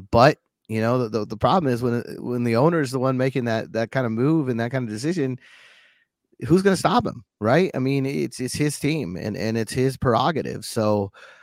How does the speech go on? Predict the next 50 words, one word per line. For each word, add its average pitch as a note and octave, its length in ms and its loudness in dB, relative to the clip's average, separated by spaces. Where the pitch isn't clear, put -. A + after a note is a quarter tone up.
um, G2 540 2
obviously C3 500 0
people B2+ 300 -4
weren't C3+ 400 0
able B2+ 260 2
to A2+ 100 -2
talk A#2+ 240 2
him A#2 120 -2
out A#2+ 160 0
of A2+ 80 -4
it, A2+ 220 0
uh, D#2+ 80 -10
during B2 220 -4
the F#2+ 60 -12
season, D3+ 440 -6
uh, - 160 -8
at A#2+ 120 -8
the A#2+ 120 -6
interim E3+ 220 -2
spot. A#2 320 2
And, D3+ 140 2
and F3 120 4
that A#3+ 140 4
was B3 100 0
my C#3+ 120 4
whole C#3 160 2
point A#2+ 380 0
at B2 120 -6
the G#2 80 -10
time. D3 320 -2
Like, G#2 180 -4
if F3+ 240 4
you D#3+ 200 4
had D3 400 4
belief B2+ 500 0
that A2+ 120 -2
Jeff A2+ 200 0
Saturday A#2 280 0
could C#3+ 260 2
be C3 120 0
the A2 80 0
guy, F#2 260 -4
and A#2 300 0
obviously C3+ 580 2
Jim B2 200 0
Irsay B2 300 -2
does B2+ 300 2
have B2+ 140 -2
that A2 160 -2
belief, B2+ 460 -4